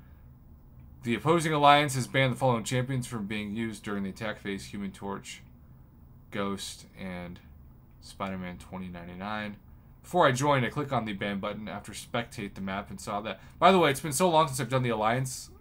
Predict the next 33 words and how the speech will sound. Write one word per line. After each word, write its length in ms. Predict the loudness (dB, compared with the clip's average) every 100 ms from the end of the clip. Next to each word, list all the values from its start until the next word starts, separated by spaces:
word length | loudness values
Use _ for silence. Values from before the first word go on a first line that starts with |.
| -14
War 480 | -4 2 4 2 -2 -10 0
part 200 | 2 2
of 120 | -4
the 60 |
game, 260 | -6 -4 0
I 100 | 2
didn't 140 | 2
even 140 | 2 4
know 160 | 4
you 140 | 4 2
could 180 | 0 4
ban 280 | 4 2
champions. 420 | 0 -2 -2 -4 -4
I'm 60 |
looking, 180 | -4 -2
reading 200 | 0 0
this 140 | -2
like, 120 | -8 -6
"Oh, 80 |
it's 120 | -8 -8
kinda 180 | -10
smart." 340 | -10 -8 -8 -10 -16 -20 -20 -20 -20 -20 -20 -20 -20 -20 -20 -20 -20 -20 -20 -20 -20 -4
Does 200 | 0 0
this 220 | 0 0
make 160 | 0 0
me 80 | -2
wanna 180 | -2
do 140 | -2 -2
Alliance 280 | -2 -2 -4
War? 140 | -8
Of 160 | -10 -14
course 320 | -14 -12 -10
not. 220 | -10 -10